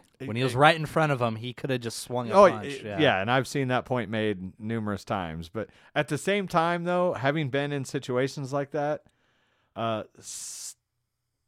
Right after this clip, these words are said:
Speaker 1: adrenaline's a, a funny drug.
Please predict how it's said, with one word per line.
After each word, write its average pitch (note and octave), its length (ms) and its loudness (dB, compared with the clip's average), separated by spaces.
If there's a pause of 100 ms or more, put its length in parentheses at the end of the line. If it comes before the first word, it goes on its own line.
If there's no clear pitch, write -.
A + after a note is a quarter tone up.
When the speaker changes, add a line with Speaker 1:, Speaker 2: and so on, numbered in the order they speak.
(540)
Speaker 1:
adrenaline's D3+ 760 0
a, C3 480 2
a A2+ 40 -4
funny C#3+ 380 -2
drug. G#2+ 520 -2